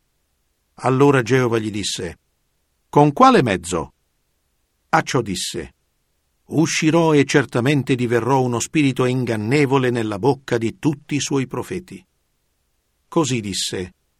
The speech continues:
"Lo ingannerai e per di più vincerai. Esci e fa così." E ora ecco, Geova ha messo uno spirito ingannevole nella bocca di questi tuoi profeti, ma Geova stesso ha proferito riguardo a te la calamità.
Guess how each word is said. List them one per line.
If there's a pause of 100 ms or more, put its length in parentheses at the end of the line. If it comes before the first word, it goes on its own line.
(460)
"Lo
ingannerai (220)
e
per
di
più
vincerai. (600)
Esci
e
fa
così." (1000)
E
ora
ecco, (300)
Geova
ha
messo
uno
spirito
ingannevole
nella
bocca
di
questi
tuoi
profeti, (420)
ma
Geova
stesso
ha
proferito
riguardo
a
te
la
calamità.